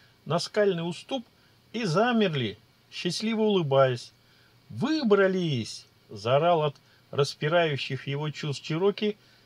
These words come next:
и раскинул в сторону руки, запрокинув голову. Веселый хохот прозвучал в ответ на крик бойца. Бойцы щурились от яркого солнца и замершим сердцем смотрели вдаль. Под уступом раскинулось зеленое море,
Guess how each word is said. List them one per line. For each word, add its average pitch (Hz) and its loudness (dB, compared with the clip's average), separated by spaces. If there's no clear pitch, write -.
и - -6
раскинул 214 4
в - 0
сторону 220 2
руки, 226 -2
запрокинув 175 0
голову. 113 0
Веселый 233 -4
хохот 247 2
прозвучал 196 4
в 196 2
ответ 196 2
на 190 -2
крик 190 0
бойца. 147 2
Бойцы 170 -2
щурились 214 -2
от 180 -2
яркого 175 2
солнца 220 4
и - -8
замершим 202 2
сердцем 214 0
смотрели 202 0
вдаль. 170 2
Под 220 0
уступом 208 0
раскинулось 175 -2
зеленое 185 2
море, 220 2